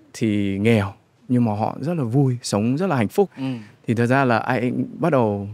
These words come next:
Speaker 1: suy nghĩ lại. Thật ra là ở trong cuộc sống, cái điều gì quan trọng nhất? Em có
Speaker 2: Ừ.
Speaker 1: biết không?
Speaker 2: Trong cuộc sống, điều gì quan trọng nhất thì em nghĩ rằng là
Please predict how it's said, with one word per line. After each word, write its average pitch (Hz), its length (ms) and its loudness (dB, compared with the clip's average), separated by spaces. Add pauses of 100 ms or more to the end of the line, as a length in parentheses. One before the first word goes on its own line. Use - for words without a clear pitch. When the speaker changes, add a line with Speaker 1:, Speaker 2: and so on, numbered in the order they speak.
Speaker 1:
suy - 200 -2
nghĩ 143 160 -2
lại. - 320 -8 (480)
Thật 123 100 -6
ra 123 160 2
là 113 140 0
ở - 140 -4
trong 131 200 -2
cuộc 110 160 -8
sống, 104 340 -6 (400)
cái 117 60 -2
điều 127 240 2
gì 101 160 -2
quan 113 180 -4
trọng - 200 -8
nhất? 139 140 -4 (220)
Em 117 140 -4
có 117 60 0
Speaker 2:
Ừ. 113 40 2
Speaker 1:
biết 131 100 4
không? 117 100 0 (640)
Speaker 2:
Trong - 180 -10
cuộc 113 140 -8
sống, 120 380 -6
điều 120 160 -4
gì 101 140 -10
quan 139 200 -8
trọng - 220 -10
nhất 190 140 -8 (120)
thì - 140 -8
em 143 280 -8
nghĩ 190 200 -4
rằng 139 180 -6
là 101 100 -4